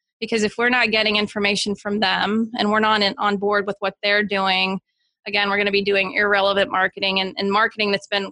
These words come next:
quite honestly, no different than we've, what we've always done. So we spent a lot of our early days very focused on sales alignment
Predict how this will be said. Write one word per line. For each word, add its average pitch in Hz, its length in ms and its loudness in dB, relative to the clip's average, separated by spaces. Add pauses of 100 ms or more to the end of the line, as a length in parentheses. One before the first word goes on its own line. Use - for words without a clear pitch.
quite 196 120 0
honestly, 196 380 -2
no 202 140 2
different 196 320 -6
than 190 120 -8
we've, 196 160 -4
what 190 240 0
we've 190 140 0
always 180 280 0
done. 170 260 -4 (220)
So 208 260 2
we 233 180 2
spent 226 520 0
a 190 80 0
lot 208 220 2
of 208 60 0
our 202 140 2
early 202 340 2
days 226 640 0 (200)
very 233 260 2
focused 220 420 -4
on 196 140 -4
sales 190 340 -2
alignment 180 560 -2